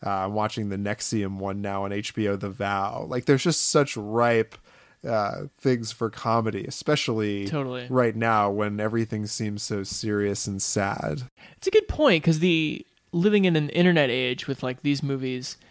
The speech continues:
Speaker 2: par-, part of the failing of these movies, that by two thousand six, it's, like, making a joke out of people not knowing what the internet is. But you're also like, "Does this movie know what the internet is?"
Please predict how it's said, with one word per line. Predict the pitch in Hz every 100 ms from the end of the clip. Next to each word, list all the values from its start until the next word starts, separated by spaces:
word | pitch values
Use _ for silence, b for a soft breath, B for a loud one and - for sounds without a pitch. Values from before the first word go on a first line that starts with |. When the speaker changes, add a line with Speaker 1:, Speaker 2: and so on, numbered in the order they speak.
| b -
Speaker 2:
par-, | 180 -
part | - 202 165
of |
the | 143
failing | - - 233 143 107
of | 90
these | 87 -
movies, | - 120 127
that | 147
by | 147 139
two | - 147
thousand | 143 135 135
six, | - 143 -
it's, | -
like, | 127 123
making | 131 135 131
a | 127
joke | 131 127 135
out | 135
of | 135
people | - 131
not | 127 127
knowing | 127 127
what | 127
the | 135
internet | 131 139 139
is. | 123 -
But | - 151
you're | 143 131
also | 139 -
like, | 143 -
"Does | - 147
this | 247 302
movie | 294
know | 277 294
what | 226
the | 220
internet | 302 302 311
is?" | 330 320